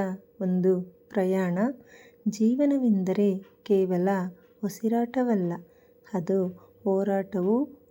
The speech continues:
ಹೌದು. ಸಾವಿರಾರು ಸಮಸ್ಯೆಗಳು, ನೂರಾರು ನಿಂದನೆಗಳು, ತಿರಸ್ಕಾರಗಳು, ನೋವುಗಳು ನಮ್ಮ ಹಾದಿಯಲ್ಲೇ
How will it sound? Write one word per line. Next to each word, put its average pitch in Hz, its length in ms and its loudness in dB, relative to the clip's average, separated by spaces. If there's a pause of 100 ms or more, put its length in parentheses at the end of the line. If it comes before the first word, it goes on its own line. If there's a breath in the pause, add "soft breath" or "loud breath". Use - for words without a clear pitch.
(120)
ಹೌದು. 185 500 0 (500 soft breath)
ಸಾವಿರಾರು 214 1040 2 (340 loud breath)
ಸಮಸ್ಯೆಗಳು, 202 1120 2 (160)
ನೂರಾರು 214 1040 2
ನಿಂದನೆಗಳು, 208 1080 2 (160)
ತಿರಸ್ಕಾರಗಳು, 214 1200 2 (180)
ನೋವುಗಳು 196 920 2 (160)
ನಮ್ಮ 185 320 0 (480)
ಹಾದಿಯಲ್ಲೇ 196 880 0